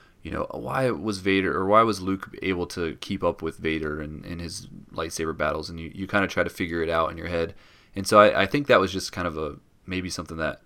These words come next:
I just came up with in my own brain to kinda justify it.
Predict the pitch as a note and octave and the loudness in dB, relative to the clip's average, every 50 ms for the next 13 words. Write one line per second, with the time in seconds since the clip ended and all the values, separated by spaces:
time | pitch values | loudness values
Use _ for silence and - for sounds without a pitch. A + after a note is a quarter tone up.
0 | _ _ _ _ _ D2 D2+ D#2 D#2+ - - - E2 D#2+ E2 D#2+ - D#2+ D#2+ D#2+ | _ _ _ _ _ -4 -4 -4 -4 -8 -10 -10 -6 -6 -6 -4 -4 -6 -8 -8
1 | D#2 D#2 D2+ D2+ D#2 E2 E2 D#2 D2+ - E2 E2 F2 F2 E2+ D#2+ - - D2+ F2 | -6 -6 -4 -4 -4 -4 -6 -8 -8 -4 -2 -2 -2 -2 -4 -6 -8 -10 -8 -8
2 | E2 D#2 D#2+ D#2+ E2+ D#2 - - - - D#2 D2+ C#2+ C#2+ B1+ - | -8 -8 -4 -4 -6 -6 -6 -8 -8 -4 -2 0 0 0 -2 -6